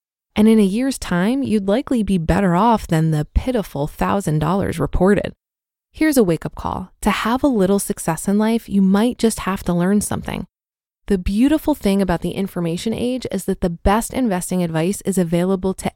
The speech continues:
everyone. Visit your local library, pick up the highest rated personal finance or retirement book,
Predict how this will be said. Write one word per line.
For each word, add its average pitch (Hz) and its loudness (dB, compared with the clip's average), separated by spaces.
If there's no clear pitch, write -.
everyone. 170 -2
Visit 226 2
your 277 0
local 240 2
library, 170 -2
pick - -2
up 254 -10
the - -10
highest 220 -6
rated 190 0
personal 202 0
finance 170 -2
or 170 -2
retirement 160 -2
book, 233 -2